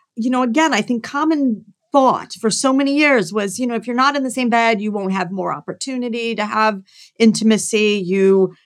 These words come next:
you know, will sort of grow apart. But these, again, sleep researchers saying the opposite is <laughs> true. If you don't sleep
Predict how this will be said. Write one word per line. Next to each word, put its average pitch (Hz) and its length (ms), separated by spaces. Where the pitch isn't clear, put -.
you 220 80
know, 190 80
will 190 180
sort 226 260
of 196 180
grow 208 380
apart. - 640
But 208 200
these, 269 320
again, 269 300
sleep 320 280
researchers 220 460
saying 202 180
the 190 120
opposite 262 440
is 185 160
<laughs> - 20
true. 294 300
If - 80
you 226 80
don't 262 220
sleep 233 580